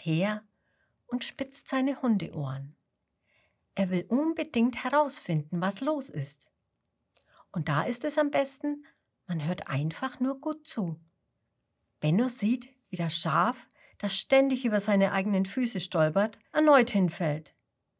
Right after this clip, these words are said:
„Tollpatsch, Tollpatsch“, rufen die anderen Schafe ihm zu. Und als das Schaf das hört,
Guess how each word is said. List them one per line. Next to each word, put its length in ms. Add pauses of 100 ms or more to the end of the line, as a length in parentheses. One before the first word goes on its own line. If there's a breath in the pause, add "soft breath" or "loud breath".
(480)
„Tollpatsch, 840
Tollpatsch“, 1000 (220)
rufen 260
die 80
anderen 400
Schafe 380
ihm 240
zu. 340 (880)
Und 80
als 220
das 120
Schaf 300
das 320
hört, 380